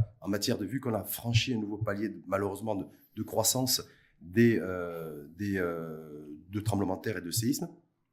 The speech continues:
mais cette fois-ci, il faudra réellement prendre les choses très au sérieux et, euh, veiller à une applicabilité, une application stricte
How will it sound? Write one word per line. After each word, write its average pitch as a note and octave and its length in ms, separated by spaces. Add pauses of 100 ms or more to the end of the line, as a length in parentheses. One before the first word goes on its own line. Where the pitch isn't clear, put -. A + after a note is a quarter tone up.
(140)
mais - 80
cette - 160
fois-ci, - 420 (200)
il A2+ 60
faudra F#2 220
réellement F#2+ 280
prendre G2 220
les F#2+ 60
choses G2 260 (240)
très G#2+ 200
au - 40
sérieux G2+ 540 (220)
et, G#2 240
euh, F2 240
veiller G2 300
à A2+ 40
une G2 80
applicabilité, F#2+ 680
une F#2 100
application - 540 (160)
stricte - 600